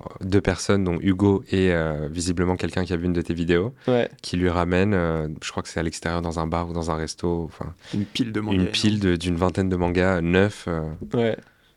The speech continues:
Speaker 2: De son manga préféré, du coup.
Speaker 1: Ouais.
Speaker 2: Je crois que c'est Demon Slayer.
Speaker 1: Ah, pas mal, ce manga. Toi, t'adores les mangas, d'ailleurs. T'as un, quelque chose avec, euh, la culture japonaise, si je dis pas de bêtises.
Speaker 2: Ouais, je suis, euh... j'étais très fan quand j'étais adolescent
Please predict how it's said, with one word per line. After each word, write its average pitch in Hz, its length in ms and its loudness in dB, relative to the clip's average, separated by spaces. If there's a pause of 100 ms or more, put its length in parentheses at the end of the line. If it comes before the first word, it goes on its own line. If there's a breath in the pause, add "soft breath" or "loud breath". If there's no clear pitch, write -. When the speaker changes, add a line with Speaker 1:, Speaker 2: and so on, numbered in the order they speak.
(140)
Speaker 2:
De 127 40 -4
son 135 120 0
manga 127 220 4
préféré, 117 360 -4
du 107 120 -6
coup. - 160 -8
Speaker 1:
Ouais. 80 180 -4
Speaker 2:
Je - 60 -20
crois 123 80 -2
que - 60 -6
c'est 117 120 -2
Demon 120 240 0
Slayer. 117 240 -2 (760)
Speaker 1:
Ah, - 40 -16 (180)
pas 101 80 -4
mal, 92 180 -2
ce - 100 -10
manga. 76 240 -6 (1700 loud breath)
Toi, 127 80 0
t'adores 92 320 2
les 92 80 2
mangas, 87 280 -2
d'ailleurs. 101 260 -2 (500)
T'as 92 80 0
un, 85 180 0
quelque 98 200 -2
chose 107 220 -2
avec, 90 280 0
euh, 90 80 2
la 85 120 2
culture 95 300 -6
japonaise, 90 400 -2
si - 140 -8
je 80 60 -8
dis 87 60 -16
pas 85 120 -4
de 85 40 -6
bêtises. 82 200 -2
Speaker 2:
Ouais, 120 500 6 (200)
je 123 60 -10
suis, 120 360 0
euh... 110 180 0 (840 loud breath)
j'étais 135 200 2
très - 160 2
fan 170 200 2
quand 139 100 4
j'étais 120 220 0
adolescent 123 520 2